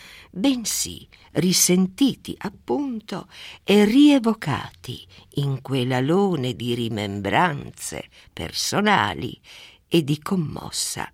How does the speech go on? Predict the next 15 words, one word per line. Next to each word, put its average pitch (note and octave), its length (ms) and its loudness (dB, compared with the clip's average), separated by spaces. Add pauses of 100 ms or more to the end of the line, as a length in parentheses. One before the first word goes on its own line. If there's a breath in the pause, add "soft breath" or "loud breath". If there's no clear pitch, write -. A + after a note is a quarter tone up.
(120)
nostalgia." - 1000 -6 (1900 loud breath)
Da E4 200 4
quel E4+ 220 8
suo C4 440 6
osservatorio C#3 880 -2
privilegiato, D#3 1200 -6 (640 soft breath)
il D#4+ 120 10
giovane B2 480 0
poeta D3 560 0
registra - 800 -2 (120)
nella - 320 -16
sua - 260 -12
memoria D#3 640 0 (140)
i D4+ 180 0
tratti - 880 -8